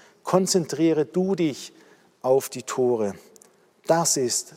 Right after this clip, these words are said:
deine Aufgabe. Komm schnell zu mir. Ich verarzte dich, dass du gut wieder weitermachen kannst. Um deinen Kontrahenten kümmert sich der Schiedsrichter.“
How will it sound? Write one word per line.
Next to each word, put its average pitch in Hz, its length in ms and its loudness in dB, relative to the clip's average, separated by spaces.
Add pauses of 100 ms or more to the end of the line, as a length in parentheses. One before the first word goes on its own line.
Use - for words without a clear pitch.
deine 120 440 -2
Aufgabe. 113 640 -6 (600)
Komm 196 220 4
schnell 165 280 2
zu 151 220 -4
mir. 107 360 -2 (320)
Ich 180 260 0
verarzte 135 600 0
dich, - 380 -10 (480)
dass - 160 -6
du 139 100 -4
gut 165 380 -2
wieder 139 220 2
weitermachen 120 580 2
kannst. 104 500 -6 (560)
Um 127 100 -12
deinen 131 360 2 (200)
Kontrahenten 139 920 -2 (380)
kümmert 135 400 -2
sich - 420 -4 (220)
der 127 100 -6
Schiedsrichter.“ - 800 -6